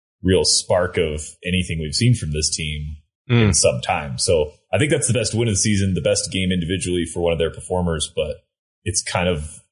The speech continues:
Speaker 1: been a vacuum since then.
Speaker 2: I was looking at, at either that game, 'cause I think that was kind of their peak, right? I think they were, what, four and two at that time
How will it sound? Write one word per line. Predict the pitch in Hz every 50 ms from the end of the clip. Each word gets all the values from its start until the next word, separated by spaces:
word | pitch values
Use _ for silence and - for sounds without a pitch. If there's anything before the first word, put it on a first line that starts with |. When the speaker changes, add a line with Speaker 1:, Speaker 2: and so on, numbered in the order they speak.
| _ 107
Speaker 1:
been | 104 90 90
a | 80
vacuum | 76 87 82 78 76 - - 82 73 76 73
since | - - 78 - - -
then. | - - - - - - -
Speaker 2:
I | - 139
was | 156 156 143
looking | 185 214 208 - 226 202 185 170
at, | 151 127 123 113 - - -
at | - 123 120 113 - 123
either | 127 123 117 120 117 113
that | 104 117 117 120 110 101 110
game, | 120 117 113 113
'cause | 101 - 139 151
I | 202
think | 202 240 233 190 156
that | 170 170
was | 151 135 117
kind | - - 135 120 110
of | 98
their | 101 98
peak, | 98 - - - 139 123 85 - - - - - -
right? | 107 104 107 107 -
I | 117
think | - 143 131 -
they | 123
were, | 123 117
what, | 110 107 98 - -
four | - 131 135 131
and | 127 117 113 98
two | - - 123 131 151 165 - - _ _ _
at | 127 127 110
that | 127 135 135 127
time | - - 127 123 131 143 156 160